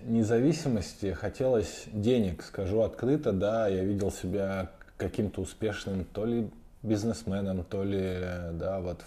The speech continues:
в те моменты, в которые там, ну, в общем-то, все эти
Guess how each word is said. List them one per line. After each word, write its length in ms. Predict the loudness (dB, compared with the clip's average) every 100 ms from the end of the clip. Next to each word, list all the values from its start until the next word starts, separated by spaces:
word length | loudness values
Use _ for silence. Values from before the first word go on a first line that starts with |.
| -20
в 160 | -18 -4
те 140 | 0
моменты, 720 | 2 2 2 2 2 0 -2 -6
в 40 |
которые 480 | -10 -6 -4 -2 -4
там, 260 | -6 -8 -8 -16 -20 -20 -20 -14 0
ну, 220 | 2 4
в 240 | 2 4
общем-то, 840 | 6 6 2 2 0 0 0 -2 -4
все 320 | -4 0 0
эти 340 | 0 -2 -4